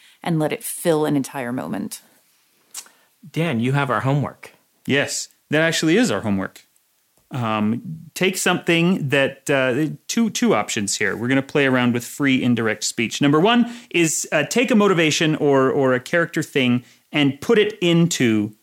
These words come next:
Speaker 3: free indirect speech. Or alternately, if you've already done that, take something that is in free indirect speech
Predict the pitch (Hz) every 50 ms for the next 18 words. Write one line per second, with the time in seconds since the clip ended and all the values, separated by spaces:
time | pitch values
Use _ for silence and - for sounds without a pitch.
0 | _ _ _ _ _ - - - 151 139 131 123 113 113 110 107 101 - - -
1 | - - - - - - - - _ _ _ _ _ _ _ _ _ _ _ _
2 | _ _ - 160 151 139 139 151 - - 139 135 135 - 135 120 85 117 113 110
3 | - 143 135 - 135 117 131 131 123 117 113 113 - 107 101 101 101 98 120 143
4 | _ _ _ _ _ _ _ _ - - 196 214 208 - - - 185 165 160 165
5 | 156 143 147 143 165 185 196 170 - - 156 147 139 143 - - - - - 143
6 | 135 127 127 131 143 135 131 127 127 120 110 - - - - - 117 107 110 -
7 | - - _